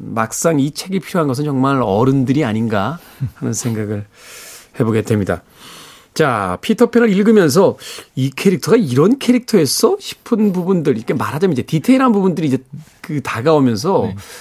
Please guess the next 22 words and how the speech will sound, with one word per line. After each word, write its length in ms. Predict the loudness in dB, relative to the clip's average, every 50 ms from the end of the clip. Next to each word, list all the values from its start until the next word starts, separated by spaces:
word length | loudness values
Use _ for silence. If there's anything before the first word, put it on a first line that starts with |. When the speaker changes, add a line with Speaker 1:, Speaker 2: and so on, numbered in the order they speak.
| -14 -8
Speaker 1:
깜짝깜짝 480 | -6 -4 -2 -2 -2 -2 -2 -2 -2 0
놀라게 320 | 0 2 2 2 2 2
돼요. 100 | 0 -2
사실 260 | -4 -4 -2 0 0 0
이제 80 | 0
셜록 340 | 0 2 2 2 2 2 2
홈즈 200 | 0 2 2 2
같은, 460 | 2 0 0 0 -2 -2 -2 -2 -4 -6 _ _ -20 -20 _ _ _ _ _ _ _ -6
어, 360 | -2 0 0 2 0 0 -2 -2
캐릭터를 400 | -4 -4 -4 -4 -4 -4 -4 -4
책으로 400 | -4 -6 -6 -6 -4 -2 0 2
보게 180 | 2 2 2 2
되면서, 680 | 2 0 0 -2 -4 -6 -8 -8 -6 -8 -8 -10 -10 -8
예전에 300 | -4 -4 -2 0 0 0
아동용이 640 | -2 -2 -2 -2 0 2 2 2 2 2 2 2 0
아닌 280 | 0 -2 -4 -6 -8 -10 -10
이제 120 | -10 -6 -2
원본을 680 | 0 0 2 2 2 4 4 4 4 4 2 2 0
번역한 400 | 0 0 0 0 0 -2 -4 -4
책을 260 | -4 -4 -4 -2 -2
보게 180 | -2 -2 -4 -4
되면서 340 | -4 -4 -4 -2 -4 -4